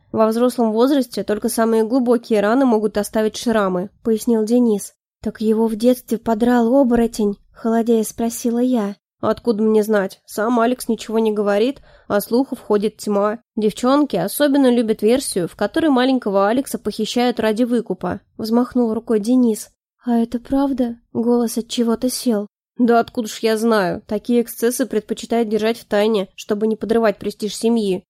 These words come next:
И, посмотрев на меня, усмехнулся. «Ты бы видела сейчас своё лицо. Вот потому я и говорю, что девчонки любят эту историю больше всего».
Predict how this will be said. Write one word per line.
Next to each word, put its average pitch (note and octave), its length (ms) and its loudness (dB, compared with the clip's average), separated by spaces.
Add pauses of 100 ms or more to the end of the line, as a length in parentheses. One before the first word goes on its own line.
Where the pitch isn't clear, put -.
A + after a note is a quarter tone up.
(220)
И, A#3 80 2
посмотрев B3+ 580 0
на A#3+ 40 4
меня, C4+ 300 4
усмехнулся. A#3+ 920 -2 (320)
«Ты B3+ 100 6
бы A3+ 200 2
видела B3+ 340 2
сейчас A#3 400 -4
своё A3 320 2
лицо. A3 480 -2 (220)
Вот A#3 240 0
потому A#3+ 420 2
я A3+ 220 4
и - 20 2
говорю, A#3+ 400 2
что A#3+ 160 -2
девчонки B3+ 540 -2
любят A#3 300 0
эту A3+ 180 -2
историю C4 400 0
больше A3+ 320 0
всего». A3+ 500 -2